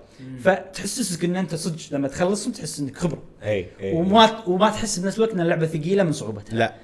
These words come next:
Speaker 2: فهذا شيء
Speaker 3: لأن،
Speaker 2: حلو.
Speaker 3: لأن ال-، ال-، التجارب لما تموت وتعيد، تموت وتعيد، مو ثقيلة، يعني
Speaker 2: لا،
Speaker 3: بسرعة،
Speaker 2: لا.
Speaker 3: بسرعة، بسرعة،
Speaker 2: صحيح.
Speaker 3: بسرعة، فما تحس بالفشل.
Speaker 2: مهم.
Speaker 3: إنك تنطر وتفكر إنك فشلت. ما يمديك تفكر
Speaker 2: إيه.
Speaker 3: إنك فشلت.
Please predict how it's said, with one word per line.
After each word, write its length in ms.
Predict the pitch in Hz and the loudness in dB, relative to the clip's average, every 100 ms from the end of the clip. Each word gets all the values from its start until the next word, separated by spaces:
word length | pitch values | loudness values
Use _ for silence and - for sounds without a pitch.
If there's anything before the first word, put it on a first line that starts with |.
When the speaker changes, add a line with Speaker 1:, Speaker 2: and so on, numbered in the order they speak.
| - - | -20 -16
Speaker 2:
فهذا 300 | - 156 165 | -2 2 4
شيء 180 | 156 160 | 4 4
Speaker 3:
لأن، 240 | 143 170 196 | 6 6 6
Speaker 2:
حلو. 240 | 196 170 | 6 6
Speaker 3:
لأن 220 | 180 202 | 2 4
ال-، 180 | 214 202 | 4 4
ال-، 400 | 175 156 165 160 | 2 2 2 2
التجارب 640 | 156 175 165 202 214 135 | 2 4 6 8 8 6
لما 200 | 139 147 | 2 2
تموت 300 | 143 190 151 | 2 2 2
وتعيد، 260 | 127 143 160 | 0 0 0
تموت 260 | 165 170 - | 0 0 2
وتعيد، 440 | - 185 185 - | 6 6 4 -2
مو 180 | 131 175 | 2 4
ثقيلة، 320 | 214 156 190 | 4 2 2
يعني 280 | 113 113 156 156 | 2 2 0 -2
Speaker 2:
لا، 100 | 135 | 0
Speaker 3:
بسرعة، 180 | 127 - | 4 4
Speaker 2:
لا. 40 | |
Speaker 3:
بسرعة، 240 | - 247 - | 4 0 -4
بسرعة، 260 | 226 220 | -4 -2
Speaker 2:
صحيح. 60 | 131 | 0
Speaker 3:
بسرعة، 380 | 233 110 123 147 | -2 -2 -4 -2
فما 100 | 185 | -2
تحس 240 | 196 196 | -2 -6
بالفشل. 500 | 165 156 185 185 117 90 - | -4 -2 2 0 0 -6 -8
Speaker 2:
مهم. 260 | 127 165 180 | -6 -4 -4
Speaker 3:
إنك 120 | 120 | -4
تنطر 380 | 160 160 151 135 | 2 2 4 0
وتفكر 400 | 127 233 214 180 | 2 2 2 0
إنك 160 | 151 | 0
فشلت. 300 | 139 135 139 104 - - | -4 -2 -2 -2 -8 0
ما 180 | 170 202 | 6 6
يمديك 220 | 208 208 | 6 0
تفكر 280 | 196 156 127 | 0 2 0
Speaker 2:
إيه. 100 | 120 | 0
Speaker 3:
إنك 120 | 120 | -2
فشلت. 300 | 139 135 | -2 -4